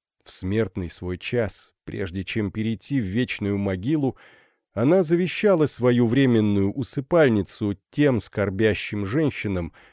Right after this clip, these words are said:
матерям, вдовам или дочерям, которые пожелают, предавшись великой скорби или великому раскаянию, схоронить себя заживо в этой келье,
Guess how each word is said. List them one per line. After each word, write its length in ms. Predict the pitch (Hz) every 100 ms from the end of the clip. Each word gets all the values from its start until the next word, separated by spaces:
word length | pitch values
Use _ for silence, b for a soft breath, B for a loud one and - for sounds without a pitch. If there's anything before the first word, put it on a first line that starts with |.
| b b b _
матерям, 720 | - - - 104 143 151 127 -
вдовам 600 | 80 85 123 127 92 87
или 120 | 92
дочерям, 640 | 90 92 139 156 165 123 - _ _ -
которые 420 | 135 208 190 160
пожелают, 800 | 156 147 160 175 180 139 107 -
предавшись 720 | - 107 110 151 - 113 -
великой 480 | 104 104 151 - 104
скорби 600 | - - 139 139 101 87 b b b b _ -
или 280 | 92 92
великому 580 | 92 92 131 170 117 101
раскаянию, 960 | 104 - - 131 131 104 95 87 80 71 _ _ _ -
схоронить 580 | - 147 175 180 196 -
себя 320 | 123 104 101
заживо 640 | 87 117 131 110 107 104
в 80 | 95
этой 340 | 104 - 95
келье, 560 | - - 156 147 123